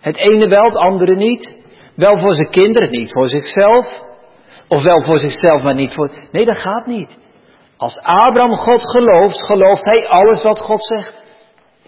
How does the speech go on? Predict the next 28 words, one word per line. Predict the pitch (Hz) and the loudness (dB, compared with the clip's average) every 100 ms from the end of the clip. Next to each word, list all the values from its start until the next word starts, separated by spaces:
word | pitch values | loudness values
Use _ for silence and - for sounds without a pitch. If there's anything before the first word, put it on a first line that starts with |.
| _ - | _ -6
Gelooft | 185 180 170 | 2 2 2
hij | 180 | 0
wat | 160 151 | 2 0
God | - 165 | -2 0
over | 143 113 110 98 | 0 -2 -6 -4
hem | 117 165 | -2 0
zegt, | 226 214 262 269 - | 0 2 2 0 -4
"Ik | 147 | -8
ben | 135 120 107 | -6 -6 -6
jouw | 113 147 202 | -4 0 0
God." | - 233 240 - - - _ _ _ _ | 0 -2 -2 -8 -20 -20 _ _ _ _
En | 120 | -16
gelooft | - 135 143 - | -8 -2 -2 -4
hij | 107 - - | -14 -14 0
ook | 208 196 196 220 - - - - _ _ _ _ | 2 4 4 2 -6 -18 -20 -20 _ _ _ _
wat | - 127 | -10 -10
God | - 151 143 | -6 -6 -2
over | 131 110 107 | -2 -2 -10
zijn | 110 104 107 | -12 -12 -10
kinderen | - 220 233 226 | -6 -4 -4 -6
zegt, | 170 - - - | -6 -8 -10 -10
"Ik | 123 | -8
ben | 131 120 | -6 -8
de | 117 | -10
God | - 151 - - | -6 -6 -6 -4
van | 147 131 | -4 -4
jouw | 123 113 104 - - _ _ _ _ | -6 -8 -10 -16 -20 _ _ _ _
kinderen." | - 220 208 170 110 98 | -8 -6 -6 -8 -12 -16